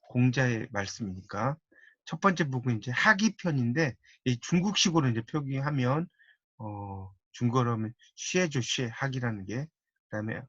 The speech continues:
알, 그러니까 쉐얼 이런 의미로 이제 표시가 됐더라고 보시면 되겠습니다. 어, 제임스 레게의 이제 그,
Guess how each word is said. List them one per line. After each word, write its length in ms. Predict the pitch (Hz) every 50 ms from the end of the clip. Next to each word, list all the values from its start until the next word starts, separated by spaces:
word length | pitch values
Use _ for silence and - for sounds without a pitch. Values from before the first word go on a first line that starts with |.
| _ _
알, 280 | - 110 110 117 123
그러니까 840 | 120 120 - _ _ _ _ _ _ _ _ _ _ _ _ _ 117 117
쉐얼 600 | - - 185 185 - - - 147 143 131 117 - -
이런 260 | - 117 123 123 117
의미로 280 | 117 113 107 101 104 98
이제 300 | 95 87 - 90 85 90 - _ _ _ _ _ _ _ _ _ _ _
표시가 800 | _ - - 139 131 - - - 127 117 127 139 147 151 160 165 - _
됐더라고 480 | - 92 - - - 120 113 101 -
보시면 260 | - 107 - - 101
되겠습니다. 540 | 98 101 95 107 - - - 143 - - - _ _ _ _ _ _ _ _ _ _ _ _ _ _ _ _ _ _ _ - - - - - - - - _
어, 140 | - 135 135
제임스 380 | 127 - 165 190 190 165 - 170
레게의 880 | 165 165 165 165 143 170 165 160 156 151 151 147 147 143 143 - - _ - 143 135 131 123
이제 420 | 120 - 127 123 120 117 113 107 - _ _ _ _ _ _ _
그, 680 | - - 120 113 110 107 107 107 104 104 104 101 95